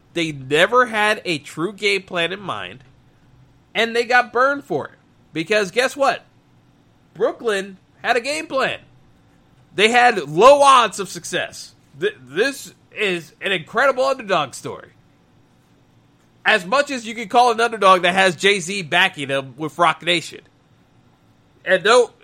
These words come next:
and don't underestimate the fact that Jay-Z selling out his ownership stake of the Nets, but still having a close relationship with the Nets, did not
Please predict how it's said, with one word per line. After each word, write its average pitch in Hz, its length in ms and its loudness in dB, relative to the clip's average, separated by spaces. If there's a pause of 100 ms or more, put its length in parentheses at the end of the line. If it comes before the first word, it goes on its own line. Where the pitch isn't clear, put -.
(140)
and 147 200 -8
don't 220 260 0
underestimate 202 680 -2
the 139 80 -16
fact 151 300 -6
that 135 280 -4 (320)
Jay-Z 214 580 -2
selling 208 600 -2 (160)
out 190 220 2
his 214 200 0
ownership 202 400 -2
stake 190 300 -4
of 180 140 -4
the 151 80 -10
Nets, 160 520 -4 (440)
but 175 240 2
still 226 300 2
having 202 420 -2
a 165 140 -6
close 202 440 -2
relationship 196 480 -6
with 170 100 -20
the 180 160 -10
Nets, 196 260 -8
did 165 220 -12
not 196 260 -2